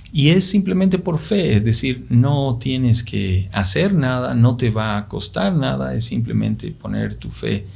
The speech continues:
en lo que Dios ya ha hecho por ti a través de la persona, eh, de Jesucristo y su obra, ¿no? Y Él ha vencido a la muerte, Él ha resucitado, entonces tenemos esa convicción, esa seguridad de que somos salvos por fe.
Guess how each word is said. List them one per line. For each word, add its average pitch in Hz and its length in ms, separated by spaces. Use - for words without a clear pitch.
en 107 140
lo 101 100
que 107 140
Dios 160 320
ya 113 320
ha 101 80
hecho 104 260
por 95 220
ti 120 440
a 95 80
través 101 500
de 101 340
la 101 160
persona, 107 580
eh, 98 320
de 92 80
Jesucristo 120 540
y 110 80
su 104 300
obra, 95 460
¿no? 214 260
Y 110 220
Él 123 100
ha 127 80
vencido 117 320
a 117 60
la 120 60
muerte, 175 280
Él 107 80
ha 104 60
resucitado, 113 720
entonces 101 340
tenemos 117 400
esa - 460
convicción, 110 580
esa 113 220
seguridad 104 580
de 104 140
que 92 240
somos 113 380
salvos 98 680
por 101 160
fe. - 300